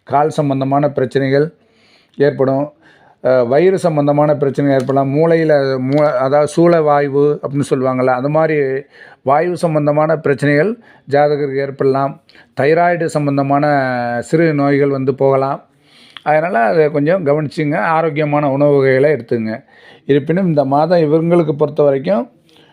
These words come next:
நல்ல ஒரு மாதமா தான் இருக்கு. ஒரு, ஒரு ரெண்டாம் அதிபதி, ஐந்தாம் அதிபதி நீசமானாலும் நீசம் ப-, நீச பங்கமாயிடுறாரு அங்க வக்ரமா வரும்போது. ஆவரேஜா நீங்க என்ன க-, எதிர்பார்க்குறீங்களோ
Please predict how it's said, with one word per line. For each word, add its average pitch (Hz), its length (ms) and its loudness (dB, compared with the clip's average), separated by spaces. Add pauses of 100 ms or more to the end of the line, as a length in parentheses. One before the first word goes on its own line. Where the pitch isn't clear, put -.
(160)
நல்ல 190 360 2
ஒரு 165 200 2 (600)
மாதமா 147 360 0
தான் 156 120 2
இருக்கு. 131 440 -2
ஒரு, 127 580 2
ஒரு 101 320 -2
ரெண்டாம் 180 240 0
அதிபதி, 180 300 0
ஐந்தாம் 165 380 0
அதிபதி 151 380 -2
நீசமானாலும் 151 800 0
நீசம் 160 420 -2
ப-, 131 200 2
நீச 139 320 0
பங்கமாயிடுறாரு 147 680 0
அங்க 120 220 0
வக்ரமா 127 500 0
வரும்போது. 120 600 -2 (800)
ஆவரேஜா 190 600 0
நீங்க 226 260 0
என்ன 160 320 2
க-, 151 400 2
எதிர்பார்க்குறீங்களோ 160 840 -2